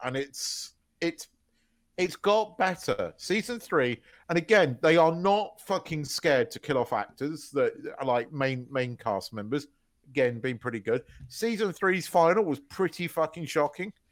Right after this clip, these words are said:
Um, and season four's taken off, and the first episode of season four was pretty fucking shocking. Um, killed off a character that I really,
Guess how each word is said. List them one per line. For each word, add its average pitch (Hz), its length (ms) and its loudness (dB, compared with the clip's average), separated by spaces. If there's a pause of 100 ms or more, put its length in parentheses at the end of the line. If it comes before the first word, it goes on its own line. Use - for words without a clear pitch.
(560)
Um, 143 600 4 (120)
and 147 220 0
season 165 380 -2
four's 160 320 4
taken 160 360 0
off, 156 280 2 (100)
and 156 520 0
the 165 100 2
first 180 340 0
episode 175 340 -4
of 175 80 -8
season 196 260 -2
four 269 280 8
was 170 80 4
pretty 196 300 0
fucking 160 380 -2
shocking. 131 460 -2 (680)
Um, 156 460 2
killed 214 280 6
off 190 160 2
a 185 60 -2
character 214 440 0
that 202 80 0
I 220 80 2
really, 214 440 0